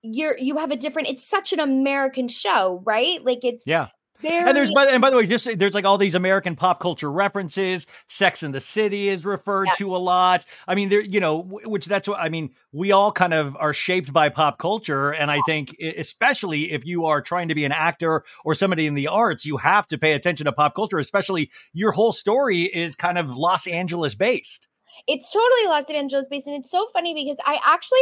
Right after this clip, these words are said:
Speaker 1: am rewatching Sex and the City right now. I always think because that's really how you and I met, is because of this.
Speaker 2: Yeah. By the way, you guys, when she first came on, we were talking about And Just Like That. And, and by the way, Nicole, I do need your thoughts on,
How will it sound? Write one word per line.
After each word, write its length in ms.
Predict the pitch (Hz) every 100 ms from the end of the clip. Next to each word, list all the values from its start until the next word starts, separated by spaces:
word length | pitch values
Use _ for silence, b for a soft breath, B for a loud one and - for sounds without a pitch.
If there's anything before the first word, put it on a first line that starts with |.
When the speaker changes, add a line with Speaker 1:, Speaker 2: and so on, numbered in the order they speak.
| 523
Speaker 1:
am 40 | 381
rewatching 600 | 285 226 185 208 254 240
Sex 240 | 233 196
and 80 | 208
the 60 | 196
City 240 | 190 185 196
right 200 | 226 226
now. 360 | 240 254 262
I 140 | - 226
always 340 | 233 262 320
think 220 | - 240 240
because 300 | 208 202 220
that's 240 | 208 -
really 220 | 208 202
how 340 | 208 190 185 -
you 220 | 196 202
and 80 | 202
I 140 | 190 185
met, 400 | 180 175 151 - -
is 160 | 185
because 360 | 185 180 226 214
of 160 | 185
this. 120 | 165 175 -
Speaker 2:
Yeah. 280 | 226 262 196
By 160 | 202 254
the 60 |
way, 80 | 254
you 180 | 214 214
guys, 260 | 226 190 214
when 200 | 208 185
she 100 | 220
first 240 | 277 262
came 140 | 262
on, 240 | 226 214 175
we 100 | 185
were 60 |
talking 280 | 180 196 185
about 220 | 180 175
And 180 | 185 175
Just 220 | 160 170
Like 220 | 170 156 180
That. 200 | 185 175
And, 160 | 160
and 140 | 175 160
by 140 | 180
the 80 | 180
way, 80 | 190
Nicole, 300 | 151 202 170
I 120 | 151
do 160 | 180
need 160 | 190 160
your 80 | 143
thoughts 300 | 185 196 -
on, 180 | 151